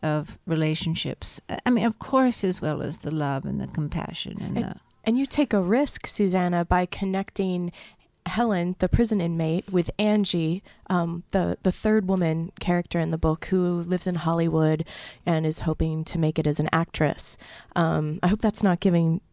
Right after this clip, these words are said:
Speaker 2: too
Speaker 1: No,
Speaker 2: much
Speaker 1: no,
Speaker 2: away,
Speaker 1: no,
Speaker 2: but,
Speaker 1: not at all.
Speaker 2: but I wonder about the risk, um, of, of, uh, Helen writing to Angie from prison and, and telling her a secret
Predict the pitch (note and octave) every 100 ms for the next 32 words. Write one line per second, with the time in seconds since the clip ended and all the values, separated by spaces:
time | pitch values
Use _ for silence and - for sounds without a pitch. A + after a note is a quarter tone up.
0 | - A3 D#4 E4 C4+ G#3+ G#3+ G#3+ G#3 G3+
1 | G3+ G#3+ F3+ - G#3 G#3 G#3+ C#4 C#4 A#3+
2 | A3+ A3+ - F#3 F3 E3 - - F3+ E3+
3 | D#3+ D#3+ - F3+ - _ _ F#3 E3 -
4 | - - - F3+ E3 E3+ G3 A3 G#3 F#3+
5 | F#3+ G3+ G#3 - - E3+ E3+ F3 F3 F#3
6 | F#3 F3+ E3+ E3 E3 E3 - - E3+ D#3
7 | D#3 - - E3+ E3 E3+ A#3 A#3 A3 F#3+
8 | F3+ E3+ - G#3+ - G3 F3+